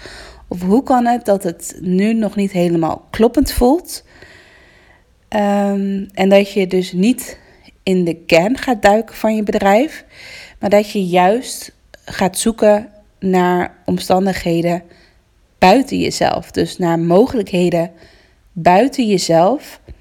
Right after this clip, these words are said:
Wat ervoor gaat zorgen, of wat, laat me zeggen, jouw mind,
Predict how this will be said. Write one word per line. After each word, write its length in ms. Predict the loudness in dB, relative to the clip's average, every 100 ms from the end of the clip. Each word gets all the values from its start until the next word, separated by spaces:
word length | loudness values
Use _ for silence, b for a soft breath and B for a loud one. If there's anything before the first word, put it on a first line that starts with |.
| b b b b b _ _ _ _
Wat 260 | _ 0 0
ervoor 220 | -2 -2
gaat 200 | -2 -2
zorgen, 640 | -2 2 4 4 2 0 0
of 120 | -2
wat, 140 | -2
laat 160 | 0 0
me 80 | 0
zeggen, 280 | -2 -2
jouw 160 | 0 0
mind, 680 | -2 2 2 2 0 -4 -18